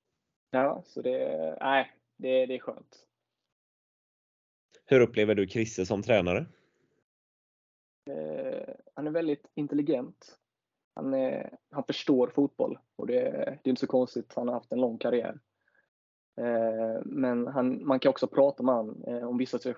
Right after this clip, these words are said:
Speaker 1: situationer och han ger en, eh, han ge-, han ger en bra svar. Eh, och det känns som att han har fått ihop gruppen bra.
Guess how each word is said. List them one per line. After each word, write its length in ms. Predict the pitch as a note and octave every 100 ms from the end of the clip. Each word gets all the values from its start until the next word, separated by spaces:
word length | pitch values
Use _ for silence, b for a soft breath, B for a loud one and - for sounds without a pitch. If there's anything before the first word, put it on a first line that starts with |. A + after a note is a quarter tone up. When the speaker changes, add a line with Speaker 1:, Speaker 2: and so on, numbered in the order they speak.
| -
Speaker 1:
situationer 680 | - - B2+ C3+ A2+ A#2 A#2+ _ _
och 120 | -
han 100 | A#2+
ger 260 | A#2+ A#2 -
en, 280 | A2+ A2+ -
eh, 340 | - - - - _ _ _ _ _ _ _ _
han 140 | C3
ge-, 200 | B2+ A#2+ -
han 200 | C#3+ B2+
ger 200 | A#2 A#2
en 340 | A#2+ C3 C3
bra 220 | C3+ B2
svar. 400 | B2 B2+ - - - _ _ _ -
Eh, 480 | C3 B2+ F#2 C2+ C2 - _ _ _ _ _ _ _ _ _
och 60 | -
det 20 |
känns 160 | B2+ C3+
som 80 | C3+
att 80 |
han 100 | C3+
har 60 | B2+
fått 200 | - D#3
ihop 220 | D3 B2 -
gruppen 800 | - B2 C3 C3+ - _ A#2+ B2
bra. 300 | C#3 A2+